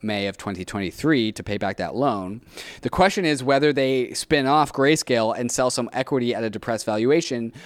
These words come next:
or they fire sale Berry crypto tokens and raise equity or long-term debt at the D C G entity.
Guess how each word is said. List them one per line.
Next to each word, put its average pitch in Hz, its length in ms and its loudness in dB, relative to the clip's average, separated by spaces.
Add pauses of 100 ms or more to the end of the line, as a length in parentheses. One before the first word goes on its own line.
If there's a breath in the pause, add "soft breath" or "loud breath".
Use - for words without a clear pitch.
(120 loud breath)
or 135 160 2
they 127 120 2
fire 143 480 2
sale 120 540 0
Berry 131 460 0
crypto 202 320 0
tokens 120 360 -2
and 117 160 -4
raise 117 220 0
equity 113 380 -2
or 104 100 0
long-term 107 400 -4
debt 107 260 -2
at 107 140 -6
the 101 80 -6
D 98 160 -6
C 95 140 -8
G 98 180 -6
entity. 113 500 -4